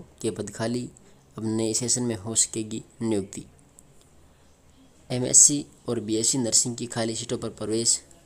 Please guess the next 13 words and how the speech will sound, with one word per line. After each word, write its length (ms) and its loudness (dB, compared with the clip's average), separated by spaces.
जारी। 480 -2
कॉलेज 320 2
शिक्षा 400 2
अचल 240 -2
संपत्ति 600 0
विवरण 360 -2
भरने 360 -2
की 320 -8
तिथि 220 -6
इकतीस 520 2
मार्च 380 -4
तक 100 -8
बढ़ाई। 420 -2